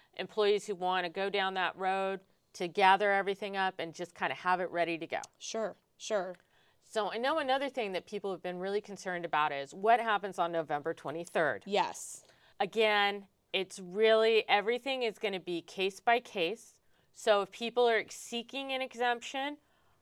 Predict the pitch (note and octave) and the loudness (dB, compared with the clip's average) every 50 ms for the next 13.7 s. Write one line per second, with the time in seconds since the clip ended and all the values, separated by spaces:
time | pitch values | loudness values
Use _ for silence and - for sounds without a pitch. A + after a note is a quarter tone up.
0 | _ - - F3 F#3+ G3 G#3+ G3+ - A#3+ A#3+ A3+ A3 A3 A3 A3 A3 - C4 B3+ | _ -4 -2 -2 -2 -2 -4 -6 -4 -6 -4 -4 0 0 0 0 0 -2 -6 -4
1 | B3+ B3 A#3 - _ - G#3 G#3+ G#3+ G#3 G#3 G3+ G3+ - - G3 F3 G#3 G3 D#3 | -4 -6 -10 -12 _ -6 -4 -2 -2 -2 -4 -6 -8 -12 -14 -10 -8 -10 -8 -4
2 | - F#3 F#3 F#3+ F#3+ F#3+ F3+ F3 - - G#3 F#3+ F#3 F3+ E3+ - D#3+ D#3 - D#3+ | -2 -2 -2 -2 -4 -6 -8 -10 -10 -6 -4 -2 0 0 -2 -4 -6 -10 -12 -16
3 | - - - A3 G#3+ F#3 G#3 G#3+ G#3+ G3+ F3 F#3+ F3+ E3+ E3 D#3+ D#3 - - _ | -12 -2 0 0 0 0 -2 -4 -4 -6 -6 -6 -4 -2 -2 -2 -4 -4 -8 _
4 | - E3+ E3+ E3+ E3+ D#3+ C#3+ C3 B2+ - - - B2+ A2+ - - - - - _ | -6 -2 -2 -2 -2 -4 -6 -8 -8 -10 -10 -8 -8 -8 -8 -12 -20 -20 -20 _
5 | _ _ _ _ _ _ _ _ _ _ _ - G#3+ F#3 G#3+ C#4 A#3+ C#4 A#3+ G3+ | _ _ _ _ _ _ _ _ _ _ _ -4 -4 -2 -2 -4 0 4 4 4
6 | F#3 F3+ F3+ F#3+ F#3+ G3+ A#3+ - - - - C#4+ C#4 C4 - C#4+ C#4+ C#4 C#4 - | 4 2 2 2 2 4 4 2 0 -4 -8 -8 -8 -6 -6 -8 -6 -6 -4 -4
7 | A#3 B3 B3 G#3 G#3+ A#3 B3 B3 A#3+ A#3 - B3+ A#3+ A#3 A3 - _ - G3 F3 | -4 -4 -6 -6 -4 -2 -2 -2 -2 -4 -4 -4 -4 -4 -6 -8 _ -4 -4 -4
8 | - - E3 F3 F#3 G3 - _ - - - B3 C4 C4 C4 G#3 B3+ B3+ B3 A#3+ | -2 -2 -2 -2 -2 -2 -4 _ -18 -8 -4 -2 -2 -2 0 2 2 2 2 2
9 | A#3+ - - C4 B3 B3 B3 B3 B3+ C4 C4 C4+ C4 - _ _ _ - - G#3+ | -4 -8 -8 -6 -4 -2 -2 0 0 0 -2 -2 -4 -6 _ _ _ -2 2 4
10 | G#3+ G#3+ G#3+ G#3+ - G3 G3 F#3+ F3+ - - G3 G3 G3 G3+ G3 F3+ - G#3 G3+ | 6 6 4 4 0 -2 -4 -4 -4 -6 -8 -6 -6 -4 -4 -8 -8 -10 -12 -14
11 | F3 - G3+ G#3 G#3 G3 G3 F#3+ F#3 F3+ F3+ F3 E3+ E3 D#3+ - _ - - D3+ | -12 -8 -6 -4 -2 -2 0 0 0 0 -2 -2 -4 -4 -6 -8 _ -14 -16 -16
12 | - - - - _ _ - _ _ _ _ _ _ _ _ - - - G#3 G3 | -16 -16 -18 -20 _ _ -20 _ _ _ _ _ _ _ _ -20 -14 -12 -12 -12
13 | - - - A3 A3 A3+ A3+ - - B3+ C4+ C#4+ D4+ D4+ | -10 -6 -2 0 0 0 0 -2 -6 -4 -4 -4 -6 -10